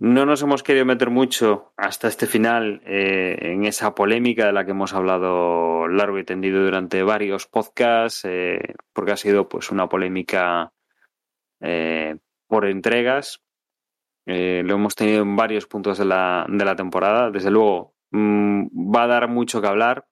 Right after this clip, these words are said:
No sabremos si habrá cambios en la gestión de, de la Fórmula uno para el año que viene o si habrá algo,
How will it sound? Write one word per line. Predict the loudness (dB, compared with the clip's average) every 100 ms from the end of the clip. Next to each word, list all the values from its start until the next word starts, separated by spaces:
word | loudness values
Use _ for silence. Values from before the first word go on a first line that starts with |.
| -20
No | -16 -16 -16 -16 -8 -2 0
sabremos | 0 0 0 -2
si | 0
habrá | 0 0 -2
cambios | -2 -4 -4 -6 -8 -12 _ _ _ _ _ _
en | -4 0 0
la | 0 0
gestión | -4 -4 2 2 2
de, | 0 2 2 0 0 -2 -6 -12 _ _ _ _ _ _ _
de | -2 -2
la | -2
Fórmula | 0 2 4
uno | 4 2 0
para | 0 0
el | -2
año | 0
que | 4
viene | 4 2 0 0
o | 0
si | -2 -4 0 2 2
habrá | 2 2 2 2 0 0 -2 -6 _ _ _ _ _ _ _ _ _ _
algo, | -2 0 -2 -6